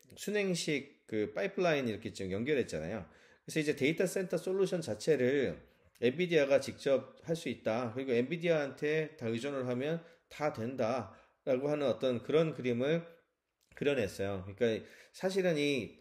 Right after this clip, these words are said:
그 고객들 자체를 빅테크 쪽보다는 조금 작은 회사들 또는 뭐 예를 들어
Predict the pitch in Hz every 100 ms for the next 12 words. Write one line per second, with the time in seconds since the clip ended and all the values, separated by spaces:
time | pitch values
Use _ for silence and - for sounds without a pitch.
0 | - _ _ 131 127 123 160 175 185 151
1 | 135 135 131 143 - 120 180 180 170 147
2 | - 123 110 131 135 85 82 165 190 185
3 | - 113 165 175 165 160 160 143 113 -
4 | 139 143 139 120 110 104 107 131 127 127
5 | 120 101